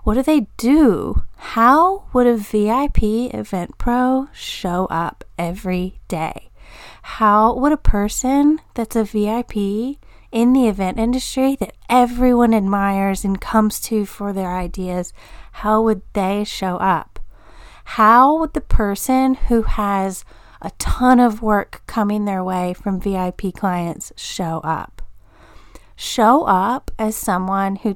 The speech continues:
doesn't let their current circumstances be a narrative of why you can't achieve your dream. Show up as someone who is no longer complicit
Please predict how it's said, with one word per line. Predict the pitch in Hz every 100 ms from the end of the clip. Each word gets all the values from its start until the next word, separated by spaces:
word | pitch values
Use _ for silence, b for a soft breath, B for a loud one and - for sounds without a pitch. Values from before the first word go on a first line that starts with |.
| - -
doesn't | 202 208 262 277 -
let | 196 202 185 196 226 -
their | 220 220
current | - 196 190 208 -
circumstances | 202 196 220 220 247 254 - 311 311 311 - - -
be | 214 247
a |
narrative | 240 185 175 185 214 220 233 - B B B
of | - 262
why | 226 202 180 175 180 190 202
you | - 220
can't | - - 185 170 180 - - -
achieve | 220 - 208 190 185 -
your | 226 220
dream. | 254 269 233 165 214 - - B B B B
Show | - 262 285
up | 311
as | 349 -
someone | 277 262 277 277
who | - 240
is | 226 - - -
no | 214 214 220 240
longer | 262 269 214 202 190 185
complicit | - 208 - 208 202 190 165